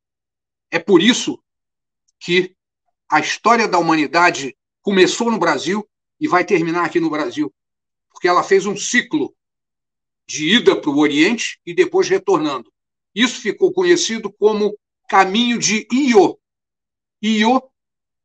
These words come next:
significa Ísis e Osíris. É o caminho de Ísis e Osíris. Começou no Brasil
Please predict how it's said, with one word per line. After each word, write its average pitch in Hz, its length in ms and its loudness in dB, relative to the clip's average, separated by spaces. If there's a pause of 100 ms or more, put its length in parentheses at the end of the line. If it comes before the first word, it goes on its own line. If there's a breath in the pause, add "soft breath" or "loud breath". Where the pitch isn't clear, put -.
(120)
significa 180 840 -4 (140)
Ísis 262 500 2
e 208 80 -6
Osíris. 156 640 0 (280)
É 196 120 -2
o 202 80 -2
caminho 208 440 2
de 190 280 -4
Ísis 220 420 0
e 196 60 -2
Osíris. 135 580 -2 (400)
Começou 226 420 2
no 226 100 -2
Brasil 196 520 0